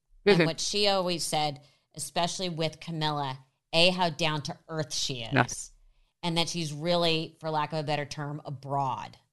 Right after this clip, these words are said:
Speaker 1: She
Speaker 2: <laughs>
Speaker 1: smokes, she drinks, she laughs, she swears. And what I always found hilarious is they love gossip.
Speaker 2: Oh,
Speaker 1: They
Speaker 2: yeah.
Speaker 1: love gossip.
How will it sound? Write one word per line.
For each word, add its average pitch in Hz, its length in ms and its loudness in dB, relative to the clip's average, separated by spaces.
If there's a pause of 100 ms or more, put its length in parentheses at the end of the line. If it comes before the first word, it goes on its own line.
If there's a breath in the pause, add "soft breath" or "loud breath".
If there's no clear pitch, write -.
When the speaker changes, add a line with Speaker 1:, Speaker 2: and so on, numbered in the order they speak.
(220)
Speaker 1:
She 151 520 0
Speaker 2:
<laughs> - 20 -6
Speaker 1:
smokes, 190 640 4
she 156 240 -4
drinks, 190 840 2 (380 soft breath)
she 170 220 -8
laughs, 180 520 6
she 160 160 -4
swears. 170 960 4 (460)
And 196 180 4
what 190 160 4
I 208 240 6
always 208 300 0
found 160 380 0 (320)
hilarious 165 580 2 (260)
is 170 160 -8
they 156 140 -4
love 143 320 -8
gossip. - 380 -20 (920)
Speaker 2:
Oh, 208 200 8 (240)
Speaker 1:
They 202 480 8
Speaker 2:
yeah. 135 300 8 (220)
Speaker 1:
love 165 520 8 (440)
gossip. 139 640 2